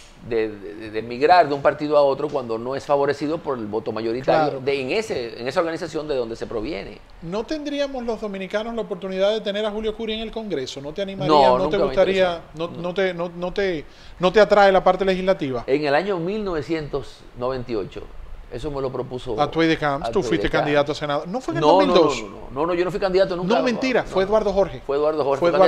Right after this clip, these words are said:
Speaker 1: candidato a
Speaker 2: Jorge,
Speaker 1: senador.
Speaker 2: al senador del distrito.
Speaker 1: Sí.
Speaker 2: Pero Atuey te propuso, sí, yo recuerdo, él
Speaker 1: No,
Speaker 2: lo,
Speaker 1: me
Speaker 2: él
Speaker 1: lo
Speaker 2: lo dijo
Speaker 1: propuso
Speaker 2: públicamente.
Speaker 1: Peña. Me lo propuso Peña porque yo había apoyado a Peña Gómez en,
Speaker 2: En el noventa y ocho.
Speaker 1: en el noventa y seis.
Speaker 2: Sí, pero en el noventa y ocho
Speaker 1: En las
Speaker 2: para las
Speaker 1: elecciones.
Speaker 2: elec-, que fueron las primeras elecciones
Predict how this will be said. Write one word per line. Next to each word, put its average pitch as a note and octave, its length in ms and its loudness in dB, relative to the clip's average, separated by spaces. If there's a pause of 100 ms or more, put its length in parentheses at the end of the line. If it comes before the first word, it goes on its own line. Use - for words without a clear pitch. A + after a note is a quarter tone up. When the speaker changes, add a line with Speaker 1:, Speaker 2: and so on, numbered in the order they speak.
Speaker 1:
candidato F#3 40 6
a E3+ 40 4
Speaker 2:
Jorge, E3+ 180 4
Speaker 1:
senador. B2 240 -2
Speaker 2:
al E3 80 4
senador E3 380 2
del F#3+ 100 0
distrito. C3+ 400 -2 (180)
Speaker 1:
Sí. - 80 -8
Speaker 2:
Pero F3 240 8
Atuey G3 280 6
te A3 100 4
propuso, F#3+ 420 0
sí, G3 200 -4
yo F#3 120 2
recuerdo, A#3 420 4
él C#3+ 40 2
Speaker 1:
No, D#3+ 60 8
Speaker 2:
lo, G#3 60 8
Speaker 1:
me G#3 120 8
Speaker 2:
él - 80 10
Speaker 1:
lo F3+ 60 6
Speaker 2:
lo E3+ 80 10
dijo B3+ 140 2
Speaker 1:
propuso - 140 2
Speaker 2:
públicamente. G#3 460 4
Speaker 1:
Peña. C#3+ 180 0 (380)
Me C3+ 60 0
lo C#3 80 2
propuso D#3 360 -2
Peña E3 280 0
porque F#3 200 -2
yo D3+ 80 2
había D3+ 440 4
apoyado D#3 640 0
a D3+ 100 -2
Peña D3 220 -6
Gómez C#3 300 -4
en, C3+ 120 -6
Speaker 2:
En D#3+ 80 -2
el E3 140 0
noventa D#3+ 260 -2
y D3+ 80 0
ocho. C#3+ 160 -2
Speaker 1:
en C#3 80 -6
el C3+ 60 -6
noventa C3 260 -4
y A#2+ 40 -10
seis. C#3 420 -2
Speaker 2:
Sí, - 260 0
pero D3+ 220 -2
en D3+ 60 -8
el D3+ 100 -8
noventa D3+ 260 -6
y D#3+ 40 0
ocho D#3+ 40 2
Speaker 1:
En C#3 60 0
las - 100 2
Speaker 2:
para F#3+ 160 4
las F3+ 120 4
Speaker 1:
elecciones. E3+ 280 2
Speaker 2:
elec-, - 60 -12
que E3+ 100 -2
fueron F3 280 0
las G3 100 0
primeras F3+ 360 0
elecciones G3 680 -2